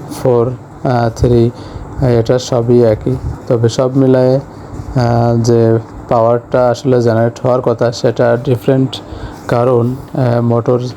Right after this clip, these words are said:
যেটার মাধ্যমে আসলে পাওয়ারটা হয় সেটা ম্যাগনেটের মাধ্যমে, এবার, আহ, দুইটার মাধ্যমে আসলেই, আহ, পাওয়ারটা তৈরি হবে, যার কারণে মাইলেজটা বেশি পাবেন। এখানে যে ট্যাঙ্কিটা দেখতে পাচ্ছেন এটা ডিফারেন্ট, আহ, আলাদা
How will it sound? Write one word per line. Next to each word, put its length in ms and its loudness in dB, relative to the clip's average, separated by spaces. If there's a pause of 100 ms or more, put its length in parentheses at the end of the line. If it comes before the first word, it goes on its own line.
(400)
যেটার 360 4
মাধ্যমে 420 0
আসলে 420 2
পাওয়ারটা 580 0
হয় 240 2
সেটা 260 -2
ম্যাগনেটের 460 0
মাধ্যমে, 460 2
এবার, 220 2
আহ, 760 -2
দুইটার 420 2
মাধ্যমে 420 2
আসলেই, 540 2 (280)
আহ, 340 0
পাওয়ারটা 500 0 (500)
তৈরি 200 4
হবে, 280 0 (580)
যার 220 0
কারণে 280 0
মাইলেজটা 460 2
বেশি 280 -2
পাবেন। 300 -2 (140)
এখানে 420 0
যে 100 4
ট্যাঙ্কিটা 540 -2
দেখতে 280 0
পাচ্ছেন 400 0
এটা 400 2 (320)
ডিফারেন্ট, 480 2
আহ, 840 -2
আলাদা 440 2